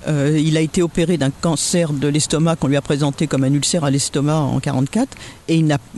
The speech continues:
il, il a été en congé maladie, euh, jusqu'à fin juillet quarante-quatre. D'ailleurs, il disait, euh, qu'il aurait préféré, puisqu'on lui a dit qu'il avait un ulcère, être ulcéré au moral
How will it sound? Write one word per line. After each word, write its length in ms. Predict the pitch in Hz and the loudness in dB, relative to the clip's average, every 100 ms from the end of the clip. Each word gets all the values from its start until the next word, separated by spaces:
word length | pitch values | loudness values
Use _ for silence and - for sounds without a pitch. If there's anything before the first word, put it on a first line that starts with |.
| - | -2
il, 380 | 160 156 143 | 2 2 2
il 120 | 143 151 | 2 0
a 40 | |
été 180 | 160 180 | 0 -2
en 60 | |
congé 260 | 165 156 156 | 0 0 2
maladie, 560 | 151 143 143 185 247 135 | 2 0 2 2 2 0
euh, 60 | 147 | 0
jusqu'à 380 | 151 156 - | 0 -2 -2
fin 160 | 147 175 | -2 0
juillet 300 | 156 165 185 | 0 0 -2
quarante-quatre. 580 | 170 127 135 - - - - - - | -2 -2 -2 -2 -4 -4 -16 -14 -2
D'ailleurs, 240 | 165 190 | 0 2
il 180 | 160 156 | 2 2
disait, 420 | 165 202 202 277 - - - - - - | 2 4 2 0 -2 -10 -12 -12 -10 -4
euh, 220 | 170 156 | 0 0
qu'il 240 | - 185 | 0 0
aurait 140 | 180 165 | 0 0
préféré, 640 | - 175 214 196 214 151 139 | 0 0 0 2 2 0 -4
puisqu'on 220 | - 151 | -4 0
lui 120 | 147 | 0
a 20 | |
dit 80 | 147 | 0
qu'il 100 | 156 | 0
avait 140 | 135 | 0
un 60 | 139 | 0
ulcère, 380 | 147 - 240 226 | 0 0 -2 -2
être 200 | - - | -4 -2
ulcéré 580 | 185 - 220 185 226 208 | -2 0 0 0 0 0
au 140 | - 180 | 0 0
moral 460 | 165 165 226 254 | 2 2 2 2